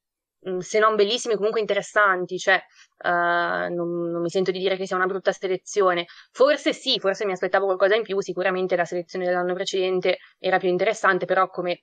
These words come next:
mm, abbiamo parlato anche poi io e Mattia, eh, l'anno scorso ci sono stati un sacco di film che erano ritardati,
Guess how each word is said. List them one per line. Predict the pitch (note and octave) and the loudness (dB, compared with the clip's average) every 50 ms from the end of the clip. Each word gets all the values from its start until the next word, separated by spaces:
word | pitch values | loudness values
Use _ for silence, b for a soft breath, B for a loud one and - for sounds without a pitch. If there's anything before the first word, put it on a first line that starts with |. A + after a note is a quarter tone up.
| - F3+ | -6 -8
mm, | F3+ F#3 F3+ F3+ F#3 F#3 F#3 F3+ | -6 -6 -8 -8 -8 -10 -8 -6
abbiamo | F3 E3+ E3+ E3+ F3 | -4 -4 -4 -2 -4
parlato | E3 F3+ F3 F#3 F3+ F3 | -4 -2 -2 -2 -2 -2
anche | F3 E3+ E3+ F3 | -4 -6 -6 -6
poi | - F3 F3 F3 | -4 -2 -2 0
io | F3 | 0
e | F3 | 0
Mattia, | F3+ F3 - - F3+ F3 E3+ - b b b b b | -2 -2 -4 0 2 2 2 2 b b b b b
eh, | - - - E3 E3 D#3+ | -2 0 2 2 4 4
l'anno | E3+ F3 F#3 G3+ G#3 | 4 4 4 4 2
scorso | G3+ - F#3+ F3+ F3+ - F3+ | 2 2 2 2 2 0 -2
ci | - E3 | -4 -4
sono | F3 F3 F3 | -2 -2 0
stati | E3+ F3+ F3+ | 0 0 0
un | F3+ F3 | 0 0
sacco | F#3 F3+ - G3+ | -2 -2 0 -2
di | F3+ F3+ | -4 -4
film | - F#3 F#3 F3+ F#3 F3 | -2 -2 -2 0 0 0
che | E3 F3+ | 0 0
erano | F3 F3 F3 F3+ F#3 F3+ | 0 2 2 2 2 2
ritardati, | - F#3 F3+ - F3+ F3+ F#3+ F#3 E3+ F3 F3 - F#3+ | 2 0 0 0 0 2 2 2 2 2 0 -2 -2